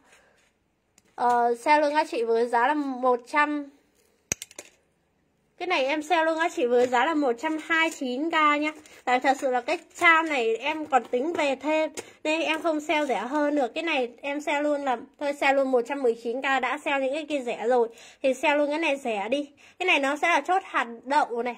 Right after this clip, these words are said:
Và cái này size tay của các chị đi năm mươi tư trở xuống mới đeo vừa nhá. Cái này là nó sẽ là hàng cham màu hồng và toàn bộ những cái này nó là titan nên nó đắt tiền. Cái dây này nó cũng là titan luôn này, nó siêu bền luôn ạ. Xả năm mươi.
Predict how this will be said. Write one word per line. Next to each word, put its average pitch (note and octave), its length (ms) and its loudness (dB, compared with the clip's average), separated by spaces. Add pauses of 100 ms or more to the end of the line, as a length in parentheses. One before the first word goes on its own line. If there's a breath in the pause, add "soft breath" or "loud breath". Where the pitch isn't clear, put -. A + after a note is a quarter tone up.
Và B3 140 0
cái D#4 100 -6
này D#4+ 240 0
size D4 160 2
tay D4 240 -2
của G#3+ 140 -6
các C4 140 -2
chị B3 100 -8
đi C4+ 180 -6
năm C#4 240 -6
mươi C#4+ 100 -4 (120)
tư D4 260 -2
trở A#3 180 -8
xuống A#3+ 280 -4
mới D#4 80 -6
đeo C#4+ 200 -2
vừa B3+ 240 -2
nhá. A#3 180 -4 (460 soft breath)
Cái E4 80 -10
này C#4 240 0
là A3 280 -2
nó A3+ 220 -6
sẽ C#4+ 140 -6
là D#4+ 120 4
hàng B3 360 0
cham C#4+ 340 2
màu A#3 320 2
hồng A#3 300 0
và A3+ 120 -2
toàn A#3+ 280 0
bộ B3+ 160 -2
những A#3+ 160 -8
cái E4+ 100 -4
này D#4+ 120 -4
nó A#3 140 -2
là C#4+ 120 2
titan C#4 500 -2 (320 loud breath)
nên D4 140 -4
nó B3+ 140 2
đắt E4+ 140 2 (100)
tiền. C4+ 240 -2 (160)
Cái D#4 120 -8
dây D#4 200 0
này C4+ 120 -2
nó A#3 180 2
cũng C4+ 220 -8
là D#4+ 120 0
titan C#4 480 2
luôn C#4 160 -4
này, B3 120 -2 (140)
nó A#3+ 160 -2
siêu D4+ 200 -4
bền C4 260 0
luôn C#4 200 -2
ạ. C#4+ 120 -2 (360 soft breath)
Xả A#3 340 0
năm D4 400 -2
mươi. D#4+ 240 -8